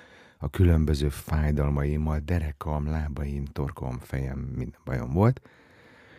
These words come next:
De megvan, megszületett. Egyébként nem tudom, hogy ismered azt a menedzserbetegséget, amikor az immunrendszered extra erőfeszítéseket tesz azért, hogy befejezz egy nagy projektet,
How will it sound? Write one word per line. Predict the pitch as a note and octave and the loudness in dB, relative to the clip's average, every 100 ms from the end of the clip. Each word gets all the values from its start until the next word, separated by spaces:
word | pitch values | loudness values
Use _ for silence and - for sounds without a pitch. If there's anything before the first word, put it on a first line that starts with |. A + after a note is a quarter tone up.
| - - _ _ _ _ _ _ _ _ _ _ - - | -20 -20 _ _ _ _ _ _ _ _ _ _ -16 -4
De | E2+ E2 D2+ C#2 - - - | 4 6 6 2 -4 -16 -2
megvan, | D2+ C#2 D2+ - | -2 -2 -4 -4
megszületett. | C#2 - C2+ C#2+ - - - - _ _ _ _ _ _ _ _ _ _ _ - | -6 -4 -4 -4 -6 -12 -12 -18 _ _ _ _ _ _ _ _ _ _ _ 4
Egyébként | F2 E2 G2+ | 6 10 10
nem | F#3+ | 12
tudom, | - E2+ | 10 10
hogy | D#2+ | 8
ismered | F2 G2 F#2 F#2+ | 6 6 6 6
azt | F#2 F#2 - | 4 2 2
a | F2 E2+ D#2+ D#2 D2+ _ _ _ | 6 8 8 6 2 _ _ _
menedzserbetegséget, | - F2 E2+ F2 E2+ F2 E2+ D#2 F2 - F2 - - F2+ F2 F2+ F2+ F2 | 2 6 8 8 6 6 4 4 2 2 0 0 4 6 6 6 4 4
amikor | E2+ F2 E2+ - F2+ F2+ F#2 F#2 - _ _ _ - | 4 4 2 4 6 8 8 4 -4 _ _ _ -2
az | D#2 D#2 | 4 10
immunrendszered | A#2+ A#2 F2 E2 E2 - F2 E2+ | 12 12 12 10 6 6 4 4
extra | - - - E2+ | 0 0 4 6
erőfeszítéseket | E2 D#2+ - D#2+ C#2 D2+ - D2+ - - | 6 4 0 -2 0 0 0 -2 -2 0
tesz | D2+ - | -2 4
azért, | F2+ D#2+ D#2+ - | 4 6 4 2
hogy | D#2 | 0
befejezz | C#2+ F2 - D#2 D2+ C#2 | 4 4 4 4 4 2
egy | D2 | 2
nagy | D#2+ D2+ | 2 0
projektet, | - E2+ E2+ F2 - - E2+ E2 | 2 4 6 6 2 4 4 4